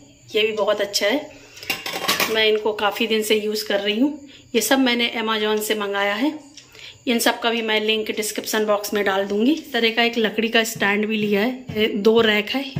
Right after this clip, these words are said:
एक ये rack है, एक ये rack है और इसके नीचे microwave रख सकते हैं। तो ये rod का बना हुआ है, बहुत मजबूत है, सच मानिए बहुत, बहुत ही ज़्यादा मजबूत है। platform है, platform के ऊपर ही मैंने microwave रखा है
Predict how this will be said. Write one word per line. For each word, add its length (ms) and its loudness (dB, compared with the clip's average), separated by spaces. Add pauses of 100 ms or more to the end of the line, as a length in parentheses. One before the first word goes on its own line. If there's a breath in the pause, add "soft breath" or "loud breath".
(140)
एक 240 2
ये 160 2
rack 260 0
है, 200 -8 (540 loud breath)
एक 200 0
ये 200 4
rack 260 0
है 200 -4 (380 loud breath)
और 280 2
इसके 280 4
नीचे 420 0 (600 loud breath)
microwave 720 2
रख 160 -2
सकते 320 -4
हैं। 220 -2
तो 80 -2
ये 540 -2
rod 300 2
का 140 0
बना 200 0
हुआ 220 2
है, 160 2 (680 loud breath)
बहुत 360 2
मजबूत 500 -4
है, 120 2
सच 260 -2
मानिए 380 2 (220)
बहुत, 380 0
बहुत 320 0
ही 60 2
ज़्यादा 280 0
मजबूत 400 -2
है। 120 0
platform 500 2
है, 140 6
platform 500 0
के 100 0
ऊपर 240 0
ही 100 2
मैंने 240 2
microwave 520 0
रखा 280 0
है 200 0